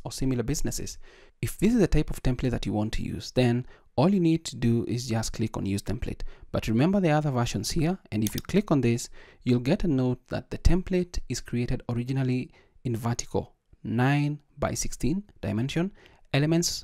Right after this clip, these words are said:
might be misaligned in a square one-by-one dimension if you choose to edit. Let's assume we just go with a vertical and then click on Use this template so that we can see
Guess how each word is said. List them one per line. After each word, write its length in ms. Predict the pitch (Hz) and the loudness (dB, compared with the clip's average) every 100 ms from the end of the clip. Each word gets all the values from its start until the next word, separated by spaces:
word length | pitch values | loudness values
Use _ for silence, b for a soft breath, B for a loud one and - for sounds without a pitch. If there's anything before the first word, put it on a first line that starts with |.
| - | -8
might 420 | - 98 160 - 120 | -2 2 2 2 2
be 240 | 123 117 b b b | 2 0 b b b
misaligned 600 | - 135 170 143 131 131 | -4 -2 0 0 0 0
in 80 | 117 | -2
a 80 | 110 | -2
square 340 | - 117 120 | -4 -2 0
one-by-one 520 | 113 127 117 110 120 113 | 0 0 0 0 0 -2
dimension 500 | 117 131 - 151 - | -2 -4 -4 -6 -6
if 120 | - | -8
you 80 | 85 | -8
choose 280 | - 101 - | -4 -6 -4
to 140 | - | -2
edit. 240 | - - - B B B - | -2 -2 -10 B B B -2
Let's 160 | 202 | 0
assume 280 | 147 - 135 | 0 0 0
we 60 | 117 | 2
just 240 | 117 - | 2 0
go 140 | - 110 | 0 0
with 160 | - - | -2 -2
a 20 | |
vertical 500 | - - - 202 214 - _ | 0 0 2 0 0 -6 _
and 140 | 113 120 | 0 0
then 140 | 117 | -2
click 260 | - 123 - | -2 -2 0
on 80 | |
Use 400 | 113 131 117 - - | 0 2 0 -4 -8
this 160 | 98 - | -8 2
template 460 | 135 - 165 - b b b b b | 2 4 2 2 b b b b b
so 140 | - 151 | -2 0
that 120 | 160 | 0
we 80 | 151 | -2
can 160 | 131 | -4
see 480 | 117 - 127 120 | -4 -4 -2 -4